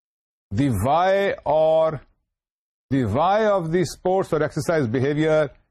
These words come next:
in the trans-theoretical model is explained in five steps. Five steps. And what are those five steps? The model explains that people go through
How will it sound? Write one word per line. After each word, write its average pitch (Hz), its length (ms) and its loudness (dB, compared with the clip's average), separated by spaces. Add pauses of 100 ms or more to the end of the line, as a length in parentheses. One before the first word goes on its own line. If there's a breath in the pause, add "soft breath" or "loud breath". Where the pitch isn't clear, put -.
(300)
in 131 180 2
the 113 120 0
trans-theoretical 160 1160 0
model 147 500 0
is 127 180 0
explained 139 580 -2
in 123 140 0
five 139 680 -2
steps. - 600 -8 (400)
Five 175 260 -2
steps. - 420 -6
And 104 160 -2
what 135 120 -2
are 170 120 0
those 165 260 0
five 156 280 -2
steps? - 500 -4 (340)
The 127 120 0
model 165 360 2
explains 175 640 -2
that 156 420 0 (180)
people 180 580 2 (800)
go 180 480 2
through 175 640 0